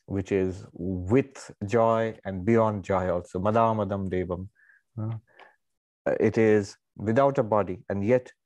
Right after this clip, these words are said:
it is existing in our bodies, within, within, um, within this very body, this vast self. Now,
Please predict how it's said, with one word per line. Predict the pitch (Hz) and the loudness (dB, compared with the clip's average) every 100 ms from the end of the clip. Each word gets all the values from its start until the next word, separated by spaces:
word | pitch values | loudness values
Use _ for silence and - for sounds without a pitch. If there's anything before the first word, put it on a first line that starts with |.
| _ _ _ _ 107 | _ _ _ _ -4
it | 107 | -2
is | 107 | 0
existing | 98 107 123 - 117 - | -2 -2 -6 -4 -4 -2
in | 123 | 2
our | 117 101 | 2 0
bodies, | 85 85 82 82 | 0 -4 -4 -2
within, | 107 110 104 | 0 0 0
within, | 104 113 - | 0 0 0
um, | 107 110 - - - | 0 0 -4 -8 -2
within | 113 120 123 | 0 0 0
this | 110 104 | 0 2
very | 107 95 | 0 0
body, | 92 87 90 - _ _ _ _ _ - _ _ - | -2 -4 -8 -14 _ _ _ _ _ -20 _ _ -4
this | 92 92 - | -2 -2 -4
vast | - 117 120 - - - | -2 0 0 -4 -14 -16
self. | - 110 92 - - _ _ _ _ _ _ _ _ _ - _ _ _ _ _ _ _ _ | -2 0 0 -6 -20 _ _ _ _ _ _ _ _ _ -20 _ _ _ _ _ _ _ _
Now, | 107 113 110 165 | 0 2 2 0